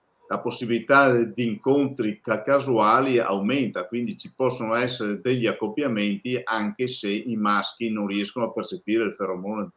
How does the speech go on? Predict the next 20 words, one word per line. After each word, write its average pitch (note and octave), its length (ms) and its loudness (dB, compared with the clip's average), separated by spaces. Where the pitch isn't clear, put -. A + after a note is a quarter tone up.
della F#2+ 300 -6
femmina. F2 500 0
E A#2+ 180 -8
quindi C3+ 600 4
avere D3 480 8
elevate B2 560 6
infestazioni B2 600 -2
in G#2 100 -2
prima C3 280 0
generazione A#2+ 580 0
vuol B2+ 240 0
dire A#2 320 2
che - 140 -6
c'è A#2+ 160 2
un A#2 180 2
elevato G#2+ 560 0
potenziale G2+ 960 -4
di, G#2 240 -6
di G#2+ 100 -6
infestazione G#2 960 -4